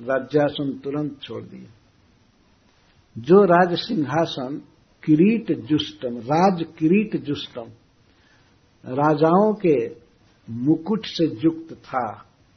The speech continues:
जिस आसन पर, जिस आसन पर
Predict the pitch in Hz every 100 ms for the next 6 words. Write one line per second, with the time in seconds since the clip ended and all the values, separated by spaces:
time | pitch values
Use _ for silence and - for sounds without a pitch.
0 | _ _ _ 120 180 208 - - 139 139
1 | 175 170 143 127 113 113 _ _ _ _
2 | _ _ _ _ _ _ _ - 156 160
3 | - 151 - 170 156 156 - 139